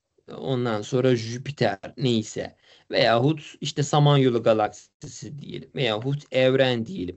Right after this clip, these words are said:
Genel manada evren diyelim. Diyor tamam mı hocam bunun adı evren genel manada. Gazali diyor ki, e, pardon, felsefeciler diyor ki evren, e, s-, kadimdir. Evren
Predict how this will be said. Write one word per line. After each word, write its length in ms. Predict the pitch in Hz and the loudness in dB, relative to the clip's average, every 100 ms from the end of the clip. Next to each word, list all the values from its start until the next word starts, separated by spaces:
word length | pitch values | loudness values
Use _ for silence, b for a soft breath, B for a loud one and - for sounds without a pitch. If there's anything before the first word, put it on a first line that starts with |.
| 147 | -4
Genel 300 | 165 151 110 | -2 0 -2
manada 560 | 95 87 110 147 156 b b b b | -6 -10 -6 -2 -4 b b b b
evren 540 | 131 131 131 127 117 107 | 2 4 4 2 0 -4
diyelim. 340 | 90 92 76 _ _ | -6 -8 -10 _ _
Diyor 160 | 220 269 | -8 -6
tamam 300 | 220 220 143 | -4 -2 -4
mı 60 | 156 | -4
hocam 240 | 185 156 | -4 -4
bunun 140 | 202 | -4
adı 160 | 175 180 | -4 -4
evren 480 | - 123 110 87 - 123 | 2 4 2 -2 -10 -4
genel 280 | 117 98 | -4 -4
manada. 500 | 85 78 76 76 - _ B B B B 127 | -8 -12 -12 -14 -16 _ B B B B 0
Gazali 440 | 170 208 247 285 | 0 2 0 0
diyor 140 | 320 | -2
ki, 320 | - 139 143 - b b b b 110 | 0 2 2 -2 b b b b 0
e, 420 | 107 110 107 110 - | 2 2 0 -2 2
pardon, 360 | 147 139 101 - _ _ - | 2 2 -2 -10 _ _ -4
felsefeciler 680 | 147 156 160 175 190 220 196 | -2 -2 -2 -4 -2 -2 -2
diyor 160 | 254 | -6
ki 320 | 233 131 147 - b b - | -4 -4 -4 -12 b b 0
evren, 600 | 190 214 196 160 156 180 - _ _ - | 4 4 4 2 0 -6 -14 _ _ -10
e, 60 | 123 117 117 113 110 107 107 147 | -8 -6 -6 -6 -6 -6 -8 -12
s-, 240 | - - _ _ _ _ | -18 -20 _ _ _ _
kadimdir. 880 | - 180 175 202 165 117 - - - _ _ _ | 0 2 4 4 6 4 0 -10 -20 _ _ _
Evren 480 | 165 160 131 131 147 | 0 2 2 0 -2